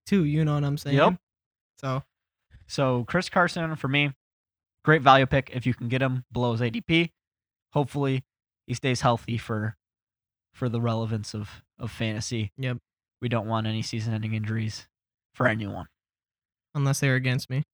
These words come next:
Speaker 1: No, I'm just kidding.
Speaker 2: <laughs> Unless they're playing against me in the championship,
Speaker 1: <laughs>
Speaker 2: then I would love for you to tear your A C L.
Speaker 1: Yeah. Get out of there, Tom Brady.
Speaker 2: <laughs>
Speaker 1: I'm just playing.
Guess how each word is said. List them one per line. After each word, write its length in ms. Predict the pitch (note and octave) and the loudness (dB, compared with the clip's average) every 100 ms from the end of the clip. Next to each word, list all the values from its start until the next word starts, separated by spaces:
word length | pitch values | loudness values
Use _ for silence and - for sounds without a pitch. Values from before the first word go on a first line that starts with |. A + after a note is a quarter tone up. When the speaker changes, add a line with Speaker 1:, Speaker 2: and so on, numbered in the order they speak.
| _ - | _ -12
Speaker 1:
No, 80 | |
I'm 60 | - | -10
just 100 | - | -6
kidding. 220 | - C3 C#3 G3 - E3+ | 2 4 6 4 6 6
Speaker 2:
<laughs> 280 | F3+ - - | 4 2 -2
Unless 420 | A#3+ C#3+ F#3 G#3 | 2 6 8 6
they're 60 | E3+ | 6
playing 240 | F#3+ F3+ | 8 8
against 200 | F3 F#3 | 8 8
me 60 | F3 | 6
in 60 | |
the 60 | D#3+ | 8
championship, 580 | G#3 E3+ D3+ A3 D3+ - - | 8 8 8 6 6 4 -2
Speaker 1:
<laughs> 80 | |
Speaker 2:
then 560 | D4+ F4 E4+ - - D#3+ - | 2 2 2 0 2 2 4
I 180 | D#3 D#3+ | 8 10
would 120 | E3 | 10
love 240 | F3+ G3 | 10 10
for 80 | A#3+ | 10
you 80 | F#3 | 10
to 100 | E3+ | 10
tear 280 | F#3+ E3+ D#3+ | 8 10 10
your 80 | D#3 | 8
A 80 | |
C 160 | D3+ D3+ | 6 6
L. 100 | C#3 | 6
Speaker 1:
Yeah. 540 | A3 F3 - E3+ B3+ - - A3 A3+ B3 A3+ G3+ - | 8 8 8 6 2 -2 -6 -2 0 0 -2 -8 2
Get 160 | C4 C#4+ | 8 10
out 140 | A3+ | 10
of 40 | E3 | 10
there, 160 | D#3 | 8
Tom 320 | D3 F3 A#3+ G#3+ | 8 6 4 4
Brady. 500 | D#3+ D#3+ D#3+ F3+ - F4 | 4 6 6 4 0 -6
Speaker 2:
<laughs> 140 | - C#3+ | -8 -8
Speaker 1:
I'm 100 | C3+ | -6
just 140 | C4 | -6
playing. 260 | C3+ C3+ | -4 -6